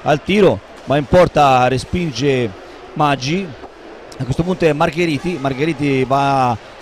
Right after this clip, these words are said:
contropie-, va in contropiede, prende lungo la sponda per Agresti, Agresti gira lato opposto per Maggi Adriano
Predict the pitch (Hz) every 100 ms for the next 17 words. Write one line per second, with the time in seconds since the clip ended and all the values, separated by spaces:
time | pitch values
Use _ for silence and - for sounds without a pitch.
0 | - 139 165 151 170 151 147 151 139 160
1 | 185 190 208 175 170 165 165 160 160 180
2 | 175 170 - 196 175 117 160 165 151 143
3 | 127 190 202 - - - - 135 160 165
4 | 143 160 156 160 - 185 - 147 151 180
5 | 156 143 120 95 - - - - - -
6 | - - - 107 113 165 165 120 139 139
7 | 175 185 208 165